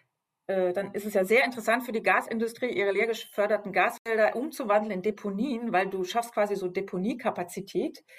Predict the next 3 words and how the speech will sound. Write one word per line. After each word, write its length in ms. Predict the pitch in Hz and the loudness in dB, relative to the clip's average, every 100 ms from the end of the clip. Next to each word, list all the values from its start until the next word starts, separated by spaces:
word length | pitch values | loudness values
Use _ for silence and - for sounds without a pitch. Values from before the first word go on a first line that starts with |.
| - - - _ - | -20 -20 -20 _ -2
ähm, 760 | 196 190 196 190 190 180 175 _ _ | 2 2 0 -2 -2 -6 -10 _ _
die 440 | 220 220 220 208 - | 0 2 2 -2 -2
dieses 560 | 214 190 196 190 - | 0 2 2 0 -4